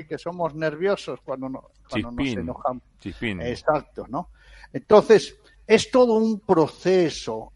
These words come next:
Speaker 2: es todo un proceso de lo, lo que estamos hablando. Pero en primer lugar, reconocer que hay una energía.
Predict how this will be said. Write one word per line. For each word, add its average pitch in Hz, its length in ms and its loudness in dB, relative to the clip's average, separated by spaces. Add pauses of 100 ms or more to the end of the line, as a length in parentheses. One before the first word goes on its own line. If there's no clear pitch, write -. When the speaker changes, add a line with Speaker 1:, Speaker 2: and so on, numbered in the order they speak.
Speaker 2:
es 160 240 -10
todo 170 260 -4
un 165 120 -10
proceso 147 580 -6
de 123 80 -6
lo, 117 240 -8
lo 123 260 -12
que - 80 -18
estamos 135 460 -8
hablando. 101 520 -12
Pero 180 140 -2
en 185 80 -6
primer 247 360 -6
lugar, 202 440 -4 (420)
reconocer 156 560 -4
que 202 100 0
hay 196 160 2
una 185 320 0
energía. 123 960 -6